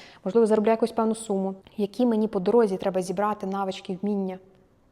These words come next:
І не братися за все, а братись лише точково за те, що зараз мене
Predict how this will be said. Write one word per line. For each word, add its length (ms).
І 100
не 120
братися 520
за 100
все, 440
а 100
братись 360
лише 220
точково 480
за 140
те, 240
що 140
зараз 440
мене 260